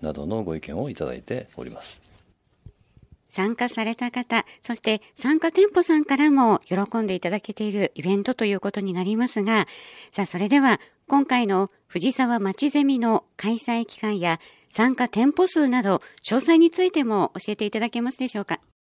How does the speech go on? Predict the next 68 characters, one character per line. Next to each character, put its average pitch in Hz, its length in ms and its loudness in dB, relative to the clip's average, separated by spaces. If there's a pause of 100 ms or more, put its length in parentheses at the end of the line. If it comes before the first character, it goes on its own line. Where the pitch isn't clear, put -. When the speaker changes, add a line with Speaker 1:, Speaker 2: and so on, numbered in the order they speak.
(720)
Speaker 1:
開 160 140 -2
催 160 200 0
の 156 120 -2
期 - 100 -8
間 131 240 0
は 78 180 2
十 95 220 0
月 92 260 0
の 87 160 -2
一 - 220 -6
日 82 280 -6
の 82 120 -6
水 107 240 -8
曜 110 180 0
日 92 120 -8
か 107 100 -4
ら 127 280 -2 (180)
十 85 160 -6
月 82 260 -6
の 76 100 -8
三 82 240 -6
十 69 120 -10
一 67 200 -14
日 69 220 -10
の 107 140 -2
金 - 200 -6
曜 87 100 -2
日 78 60 -10
ま 64 140 -10
で - 140 -18 (280)
の 143 200 -6 (260)
一 80 100 -12
ヶ - 160 -10
月 78 160 -10
間 80 140 -8
と 127 120 -2
な 78 120 -2
っ - 20 -8
て - 360 -14
い - 40 -14
ま 64 100 -14
す。 - 180 -18 (840)
え、 92 100 -8
参 147 160 -6
加 160 100 -2
店 165 200 -2
舗 107 120 0
は 80 240 4
昨 90 240 -6
年 95 180 0
と 92 160 -4
同 87 220 -2
様 85 280 -2
十 92 240 -4
六 90 240 -4
店 92 260 -4
舗 139 100 -2
で、 85 280 -2 (240)
講 82 160 -10
座 87 120 -2
は 107 140 0
十 80 200 -8
七 71 300 -8 (100)
ご 80 120 -14
ざ 65 140 -14
い 62 60 -20
ま 67 140 -14
す。 - 160 -18